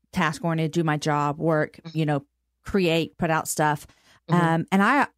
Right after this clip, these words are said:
Speaker 1: and I, when I think about connecting, um, with women, I think I did a much better job of this when I had little kids at home.
Speaker 2: Right.
Speaker 1: Because it was almost as though I felt my need was greater because I'm just like,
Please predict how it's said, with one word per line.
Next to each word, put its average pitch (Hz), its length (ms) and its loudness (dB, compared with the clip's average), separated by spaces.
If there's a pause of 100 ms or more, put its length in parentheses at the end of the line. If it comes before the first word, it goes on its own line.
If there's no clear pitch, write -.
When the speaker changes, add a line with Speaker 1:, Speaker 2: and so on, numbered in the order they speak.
Speaker 1:
and 185 140 2
I, 180 120 2
when 190 180 0
I 202 80 2
think 226 160 2
about 170 180 0
connecting, 151 640 0 (140)
um, 147 360 0 (140)
with 156 240 -2
women, 156 380 2 (160)
I 202 40 2
think 269 200 0
I 269 80 2
did 185 160 0
a 170 60 2
much 165 460 0
better 156 240 2
job 147 320 0
of 175 120 -4
this 190 180 -2
when 175 100 -2
I 156 40 0
had 151 160 -2
little 143 200 -2
kids 147 280 -4
at 175 80 -2
home. 226 340 2 (500)
Speaker 2:
Right. 170 200 0
Speaker 1:
Because 220 240 2
it - 20 2
was 220 220 2
almost 285 340 2
as 208 80 0
though 196 120 2
I 170 100 0
felt 202 340 0
my 170 160 0
need 190 240 2
was 156 160 0
greater 165 560 0 (380)
because 170 640 0
I'm 170 200 0
just 185 280 -2
like, 160 140 0